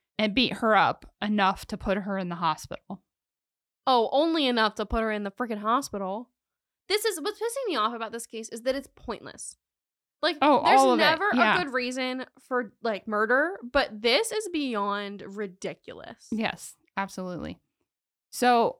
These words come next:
Speaker 1: Michelle held to this story and has for a long time at this point.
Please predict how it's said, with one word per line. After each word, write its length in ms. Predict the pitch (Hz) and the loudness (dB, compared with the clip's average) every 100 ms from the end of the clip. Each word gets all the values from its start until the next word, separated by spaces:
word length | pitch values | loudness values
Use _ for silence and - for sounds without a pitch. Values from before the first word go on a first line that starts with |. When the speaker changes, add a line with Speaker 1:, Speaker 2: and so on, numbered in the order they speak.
| - | -2
Speaker 1:
Michelle 800 | 233 254 247 254 - 294 381 - | 2 4 2 0 2 2 2 -4
held 340 | 269 254 254 285 | -2 2 2 2
to 200 | 294 247 | -4 -4
this 500 | 156 190 240 - - - _ | -6 -2 -2 -2 -10 -18 _
story 640 | - - 240 220 196 202 - | -14 -4 0 2 2 0 -2
and 120 | 208 | -4
has 680 | 196 214 185 175 180 - - _ | 0 2 2 0 -6 -12 -20 _
for 240 | 202 196 | -4 -2
a 80 | 190 | 0
long 240 | 185 180 165 | 0 -2 -2
time 400 | - - 196 - | -8 -10 -12 -10
at 120 | 185 | -10
this 160 | 143 - | -8 -10
point. 260 | - - | -14 -16